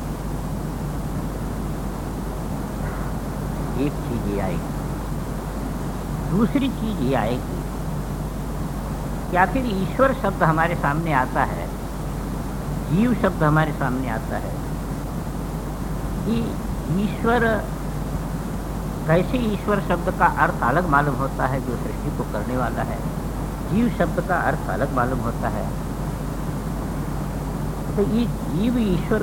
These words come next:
का जो भेद प्रत्यक्ष मालूम होता है, जो उस शब्द के, का हमारे अंदर ज्ञान है, वो दो प्रकार का ज्ञान है। ईश्वर एक है, ईश्वर सर्वज्ञ है, तो जीव अल्पज्ञ है।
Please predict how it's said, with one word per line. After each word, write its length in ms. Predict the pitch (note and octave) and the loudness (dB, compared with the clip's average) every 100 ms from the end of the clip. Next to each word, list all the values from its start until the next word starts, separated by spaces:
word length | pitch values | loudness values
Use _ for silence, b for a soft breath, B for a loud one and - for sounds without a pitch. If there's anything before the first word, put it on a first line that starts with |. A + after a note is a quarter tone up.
| - | 2
का 100 | A#3 | 2
जो 160 | F3+ C#3+ | 4 2
भेद 520 | - - A#2+ E3+ G#3 - | 0 -2 4 4 4 2
प्रत्यक्ष 440 | - B2+ - - - F#2+ | 0 0 2 -2 0 -2
मालूम 300 | - D#3 G#3 | 0 2 2
होता 300 | F#2+ - - | 2 0 -2
है, 200 | - - - - - - - - - - - - - | -2 -2 -2 -4 -4 -4 -4 -4 -4 -4 -4 -2 6
जो 100 | G3+ | 6
उस 180 | G#3 G#3+ - | 6 2 2
शब्द 320 | C#3 D3 - F#3+ - | 2 2 2 2 2
के, 160 | G3+ G3+ G3+ F#3 - D#3+ | 6 6 6 2 -2 6
का 200 | F3+ F#3+ | 8 10
हमारे 400 | D3+ D3+ F3 F#3+ | 10 8 6 4
अंदर 240 | F#3+ G3 - | 4 2 0
ज्ञान 340 | A#2+ A#2 E3+ G3+ | 4 8 8 8
है, 220 | - - - - - - | 2 0 -4 -4 -6 -4
वो 120 | D3 C3 | 0 0
दो 200 | C#3 D3+ | 4 4
प्रकार 300 | A#2 F#2+ F2 | 4 0 0
का 160 | - - | -2 -4
ज्ञान 200 | - - | -4 -4
है। 120 | - - - - - - - - - - | -4 -4 -6 -6 -4 -4 -4 -4 -4 4
ईश्वर 320 | E3+ - F#3+ | 4 6 4
एक 280 | F#3 F#3+ F3+ | 6 6 4
है, 180 | F3+ F#3+ G3 - - - - - - - - - C3+ | 4 4 4 0 -4 -4 -4 -4 -4 -6 -6 -2 2
ईश्वर 300 | D3 F3 D#3+ | 4 6 6
सर्वज्ञ 480 | E3 D3+ G3 F#3+ F#3+ | 6 8 6 6 6
है, 240 | F3+ F3+ F3 - - - - | 6 6 2 -2 -6 -4 -2
तो 100 | A2 - | -2 2
जीव 200 | C3 C3+ | 4 6
अल्पज्ञ 440 | C3 - E3 D#3+ | 4 4 2 4
है। 160 | E3 D#3+ | 4 4